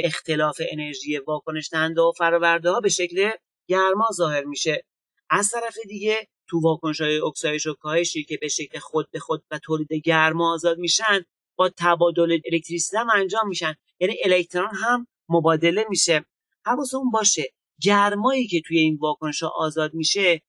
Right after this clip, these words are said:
می‌تونه به عنوان عاملی برای مقایسهٔ قدرت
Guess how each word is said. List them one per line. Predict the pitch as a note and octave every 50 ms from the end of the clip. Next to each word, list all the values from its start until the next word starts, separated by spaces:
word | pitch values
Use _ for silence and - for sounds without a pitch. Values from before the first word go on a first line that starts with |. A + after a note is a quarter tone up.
| _ _ -
می‌تونه | G#3 B3+ B3+ - - F3+ D#3+ D3+ C#3+
به | - E3+
عنوان | E3+ F3 E3 E3+ E3 E3+ F#3+ F#3+ F3 E3 D#3 D3 C#3 _ _ _ _ -
عاملی | - G3+ G3+ G3+ G3 G3 G3 G3 G3 G3+ A#3 B3+ B3+ A3 F#3+ D#3
برای | E3+ E3 E3+ F#3 F#3+ F#3 E3+
مقایسهٔ | E3+ E3+ E3+ E3+ D#3 D3+ E3+ E3+ E3+ E3+ E3 - - G#3+ B3+ C4+ C4 B3 -
قدرت | A3 G#3+ G3 F#3+ G#3 G3+